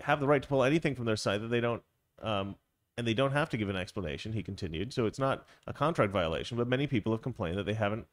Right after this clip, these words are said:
uh, put it back up. A search for Amazon Prime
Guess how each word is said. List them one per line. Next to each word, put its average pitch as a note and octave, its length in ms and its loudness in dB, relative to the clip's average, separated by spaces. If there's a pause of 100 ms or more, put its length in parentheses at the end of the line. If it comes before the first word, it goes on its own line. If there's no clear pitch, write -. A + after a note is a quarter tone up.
(420)
uh, F#2 260 2 (380)
put A2+ 100 4
it G#2 60 0
back G2+ 240 2
up. - 320 4 (1080)
A G2 100 -2
search E3+ 280 4
for C3 240 4
Amazon C3 380 4
Prime B2 480 2